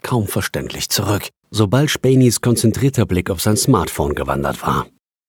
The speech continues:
Und so bedurfte es einer weiteren Nachfrage von Späni,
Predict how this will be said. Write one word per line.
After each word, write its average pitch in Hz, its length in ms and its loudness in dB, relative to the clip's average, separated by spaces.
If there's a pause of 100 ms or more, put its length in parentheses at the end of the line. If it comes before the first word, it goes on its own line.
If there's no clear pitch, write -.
(100)
Und 135 160 2
so 180 160 4
bedurfte 143 480 2
es 95 100 -2
einer 95 300 -2
weiteren 92 340 0
Nachfrage 98 540 0
von 101 200 -2
Späni, 107 560 4